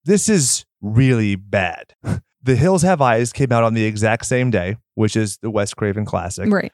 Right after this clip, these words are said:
Speaker 1: On the seventeenth, you had The Deep come out. The Deep
Speaker 2: <laughs>
Speaker 1: was written by the same dude who did the original Jaws, Peter Benchley, and it starred Robert Shaw, who played Quint in Jaws.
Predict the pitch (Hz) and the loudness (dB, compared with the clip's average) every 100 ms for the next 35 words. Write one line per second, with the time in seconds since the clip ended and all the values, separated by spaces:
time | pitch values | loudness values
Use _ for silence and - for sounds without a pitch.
0 | _ _ 117 117 113 110 - _ 113 - | _ _ 0 2 2 0 -6 _ -4 0
1 | 170 170 165 - 117 117 _ 123 117 139 | 0 2 0 0 -2 -2 _ 0 2 2
2 | 127 117 110 135 170 - - 110 85 - | 0 -2 -2 -2 -2 -6 -4 -4 -4 -8
3 | _ 117 127 113 208 214 - - - - | _ -4 -4 0 0 0 0 -8 -20 -10
4 | 113 135 120 - 123 135 175 139 127 131 | 0 2 0 -4 -2 0 0 -2 -4 -6
5 | _ 123 117 113 110 110 127 120 - 147 | _ 0 2 2 0 -4 -8 -8 -4 0
6 | 156 165 131 127 117 113 113 113 131 127 | 2 2 2 4 4 0 -4 -6 -2 0
7 | 113 117 110 110 - _ 123 117 117 123 | 0 0 0 -4 -10 _ 0 2 2 2
8 | 120 104 135 113 98 - - 120 117 107 | 0 0 2 2 0 -2 -4 -2 -2 0
9 | 120 117 95 90 92 - _ 135 151 139 | -2 -2 -6 -8 -8 -12 _ 0 2 0
10 | - 156 143 135 - - 127 123 120 - | -2 2 4 2 -2 -2 2 2 0 0
11 | - 139 113 107 - 135 - 113 101 - | 2 4 6 4 0 -6 -2 -4 -4 0
12 | 165 131 120 - _ 131 113 104 113 82 | 2 2 0 -6 _ 0 2 2 2 2
13 | 73 - | -6 -12